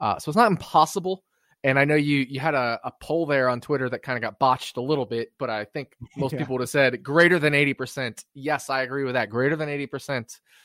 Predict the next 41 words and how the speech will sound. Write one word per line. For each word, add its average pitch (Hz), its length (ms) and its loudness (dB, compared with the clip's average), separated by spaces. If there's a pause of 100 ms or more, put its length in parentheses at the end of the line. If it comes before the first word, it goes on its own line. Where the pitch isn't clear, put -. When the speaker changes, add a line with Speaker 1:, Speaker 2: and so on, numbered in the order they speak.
(220)
Speaker 1:
uh, 110 520 2
is 127 160 -6 (220)
what 139 120 0
you're, 120 240 -8
I 135 60 -10
think 156 160 -10
you 101 180 -10
intended 143 460 -4
for 127 80 -8
your 110 80 -6
poll 98 300 -6 (600)
to 147 140 -6
mean. 117 280 -4
Speaker 2:
Right. 107 120 -6 (380)
Speaker 1:
I 151 140 6
think 226 240 -2
greater 160 260 6
than 143 100 0
eighty 135 200 0
percent, 113 480 -6 (160)
it 113 160 -10
comes 117 260 -6
from 113 220 -8
one 101 300 -2 (140)
of 101 360 -2
the - 80 -20
final, 98 560 -4 (160)
or 143 140 4
one, 135 300 -6
one 165 140 0
of 147 80 -6
the 123 60 -10
championship 117 500 -10
four. 127 380 -4 (340)
Um, 104 480 -2 (160)
I 127 160 6
just 147 320 -4
think 156 160 -6
that's 127 220 -4
how 117 260 6
teammates 156 680 -6